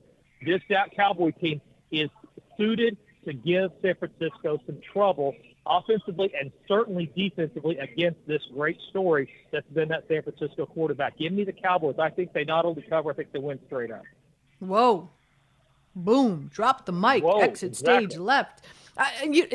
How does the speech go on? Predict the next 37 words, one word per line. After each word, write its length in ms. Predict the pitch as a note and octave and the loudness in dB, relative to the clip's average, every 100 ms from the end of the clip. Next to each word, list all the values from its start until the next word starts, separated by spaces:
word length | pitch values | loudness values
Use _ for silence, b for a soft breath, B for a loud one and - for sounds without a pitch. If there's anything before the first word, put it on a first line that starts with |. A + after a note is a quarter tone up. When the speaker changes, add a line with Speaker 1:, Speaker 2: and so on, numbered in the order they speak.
| C4 | 6
Speaker 2:
Mister 440 | C4 E4+ - D#4 | 8 8 4 4
Irrelevant, 520 | C4+ A#3+ B3 A#3+ A#3 | 6 8 10 10 8
again, 200 | A3+ A3+ | 8 6
this 160 | A#3 C4 | 6 4
is 100 | B3+ | 2
like 200 | A3+ G3+ | 0 0
a 40 | |
made-for-Disney 1000 | G#3+ G3+ G#3+ A3+ F#3+ G#3+ F3+ G#3 F#3 F#3 | 2 4 4 2 0 -2 -2 -2 -2 0
movie, 360 | F#3 G3 G3+ E3+ | 2 2 0 -2
that's 240 | F3 F3+ | -2 -4
for 160 | - F#3 | -4 -6
sure. 340 | E3+ F#3+ E3+ - B B B | -4 -2 -2 -4 B B B
The 80 | A#3 | 0
fact 320 | - E4 F4 | 4 2 2
that 100 | F4 | -2
this 160 | D4 | 0
is 120 | C4+ A3 | 0 0
the 80 | |
fourth 460 | G#3 - C#4 D4+ E4+ | -2 2 4 4 2
straight 360 | - D4 D4 G#3+ | -6 -2 -2 4
road 320 | A3 A#3 G3+ | 6 8 6
game 240 | G#3 G3 | 0 0
for 60 | G3 | -2
the 80 | G3 | 2
Dallas 240 | G3 F#3+ | 2 2
Cowboys, 360 | - G3 G3 F#3+ | -2 -2 -2 0
and 140 | A3 | 2
oh, 60 | G#3+ | 2
by 140 | A3 | 2
the 60 | A3 | 0
way, 100 | G3+ | -2
have 140 | G3+ | -6
to 80 | G#3 | 0
travel 300 | - A3+ G#3 | 4 4 2
across 320 | F#3 A#3 A#3 | 0 0 0
the 100 | - | -4
country, 640 | - C4 C4 - D#3+ E3+ | -4 -2 -2 -2 -4 -4